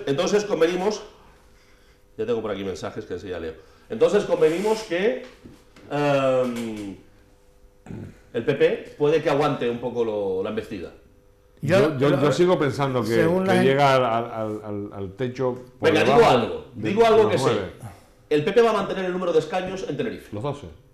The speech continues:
Speaker 1: En, no, no, no, coño, sí.
Speaker 2: Ah, en Tenerife, vale, vale, en Tenerife,
Speaker 1: En
Speaker 2: perdón.
Speaker 1: la encuesta, el número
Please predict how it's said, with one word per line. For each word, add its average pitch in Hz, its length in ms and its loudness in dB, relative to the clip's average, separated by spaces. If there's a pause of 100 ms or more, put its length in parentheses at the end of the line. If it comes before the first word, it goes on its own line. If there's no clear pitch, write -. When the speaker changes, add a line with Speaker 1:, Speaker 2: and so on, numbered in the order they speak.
(200)
Speaker 1:
En, 127 320 -2
no, 127 160 2
no, 120 540 0 (260)
no, 87 140 -14
coño, - 260 -10
sí. - 100 -16
Speaker 2:
Ah, 135 100 -2
en 113 80 -6
Tenerife, 110 360 -4
vale, 123 220 -2
vale, 131 140 0
en 101 60 -6
Tenerife, 113 280 -6
Speaker 1:
En 90 80 -12
Speaker 2:
perdón. 139 160 0
Speaker 1:
la 143 80 2
encuesta, 135 540 0
el - 100 -4
número 151 80 2